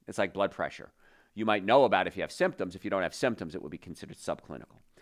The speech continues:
Now, thyroid hormones, for instance, are essential for normal growth and development in children, neurological development in babies, before birth in the first year, and upregulating your metabolism.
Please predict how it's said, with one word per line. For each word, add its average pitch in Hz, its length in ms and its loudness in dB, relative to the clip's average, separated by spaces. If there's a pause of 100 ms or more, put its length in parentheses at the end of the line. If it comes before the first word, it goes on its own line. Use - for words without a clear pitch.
(240)
Now, 101 80 0
thyroid 170 400 10
hormones, 104 320 2
for 95 120 -6
instance, - 420 -12 (340)
are 110 80 6
essential 160 480 4
for 135 140 -2
normal 131 280 6
growth 117 340 2
and 107 80 -4
development 101 480 2
in 76 80 -8
children, 160 380 0
neurological 110 520 4
development 113 440 2
in 85 80 -12
babies, 139 540 2 (420)
before 107 320 0
birth 123 340 2
in 104 80 -4
the 95 60 -6
first - 340 -4
year, 147 340 4 (380)
and 107 200 -2
upregulating 113 760 4
your 98 80 -2
metabolism. 95 640 0